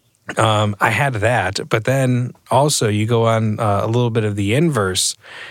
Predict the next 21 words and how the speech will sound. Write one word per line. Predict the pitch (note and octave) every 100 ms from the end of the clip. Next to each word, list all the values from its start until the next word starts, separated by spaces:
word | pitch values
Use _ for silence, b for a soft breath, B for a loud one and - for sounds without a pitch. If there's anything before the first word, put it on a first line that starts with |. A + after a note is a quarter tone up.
| B
and | - G#2
you | G#2 A2
can | A#2
get | A2 A2
into | G#2+ G#2 - G#2+ G#2 G#2 G2+ G2+
way | G2+ B2+
too | A2+ C3 A2
much | B2 D3 -
treatment. | - F#2 - C2+ - - B B B -
And | G#2
so | G2+ G2+ G2 F#2+
I've | G2+ A2
had | G#2 G#2 G2 G2 A2
times | - G2 G2+ G2 -
to | G#2
where | G2 F#2 F#2 F#2
I | G#2
was | G2+ F#2+
treating | - A2+ G#2+ G2+
a |
room, | F#2+ A#2+ A2+ G2+ G2